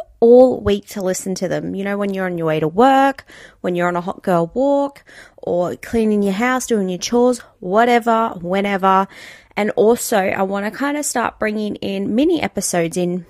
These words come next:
maybe on a Thursday, I'm thinking, and these episodes are just gonna be short, they're gonna be direct, you know,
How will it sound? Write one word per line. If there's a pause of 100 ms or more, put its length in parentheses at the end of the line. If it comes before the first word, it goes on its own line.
(100)
maybe
on
a
Thursday,
I'm
thinking,
and
these
episodes
are
just
gonna
be
short,
they're
gonna
be
direct,
you
know,